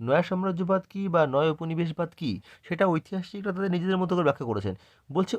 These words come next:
উদারনৈতিক ব্রিটিশ অর্থনীতিবিদ জে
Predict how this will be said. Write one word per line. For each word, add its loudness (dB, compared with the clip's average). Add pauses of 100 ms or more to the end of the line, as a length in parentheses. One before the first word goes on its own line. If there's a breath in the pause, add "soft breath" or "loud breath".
(120)
উদারনৈতিক 0
ব্রিটিশ -8
অর্থনীতিবিদ -2 (460 soft breath)
জে 2